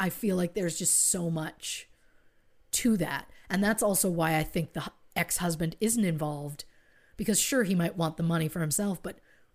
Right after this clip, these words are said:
wouldn't he wait till it's getting closer?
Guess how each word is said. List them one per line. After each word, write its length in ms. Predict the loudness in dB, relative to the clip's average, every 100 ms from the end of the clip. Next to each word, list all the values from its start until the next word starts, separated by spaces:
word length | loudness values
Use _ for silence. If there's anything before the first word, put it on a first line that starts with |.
| -6
wouldn't 300 | 2 2 2
he 200 | 0 0
wait 440 | 0 2 4 2 -2 _ _ _ _ -8
till 380 | -2 0 -2 -6 _ _ _ -12
it's 220 | -8 -8
getting 420 | 0 2 2 -2
closer? 680 | -4 -2 2 4 2 0